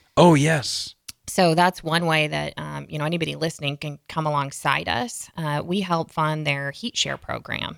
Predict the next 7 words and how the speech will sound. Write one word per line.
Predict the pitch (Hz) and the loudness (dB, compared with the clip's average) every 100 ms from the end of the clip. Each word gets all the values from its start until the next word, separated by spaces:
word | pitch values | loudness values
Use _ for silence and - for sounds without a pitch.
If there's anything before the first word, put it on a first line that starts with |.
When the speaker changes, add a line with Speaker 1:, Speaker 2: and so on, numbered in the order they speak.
| _ | _
Speaker 2:
And | 143 147 147 | -4 -4 -2
so | 156 151 151 151 151 156 | 0 2 4 2 0 -4
we | 170 175 | -4 0
have | 165 151 151 - | 2 2 0 0
Speaker 1:
Oh, | 110 107 | 2 2
that's | 98 95 - | 2 0 0
awesome. | 90 92 - 85 | 0 0 -2 -4